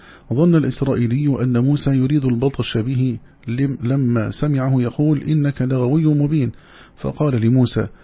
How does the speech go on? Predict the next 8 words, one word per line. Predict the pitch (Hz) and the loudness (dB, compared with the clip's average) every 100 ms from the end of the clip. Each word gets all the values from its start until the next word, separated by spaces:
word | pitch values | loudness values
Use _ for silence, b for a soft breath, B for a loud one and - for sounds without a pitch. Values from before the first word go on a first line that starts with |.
| b | b
"أتريد | 131 147 143 170 139 | -4 -2 0 0 0
أن | 127 113 | -2 -4
تقتلني | 117 - 156 131 110 90 | -6 -2 0 0 -2 -4
مثل | 117 151 135 | -4 -4 0
ما | 123 117 | 0 0
قتلت | - 117 143 127 | -2 -4 -2 0
نفسا | 120 135 - | -2 0 -2
بالأمس؟ | 104 101 151 147 - | 0 0 -2 -4 -8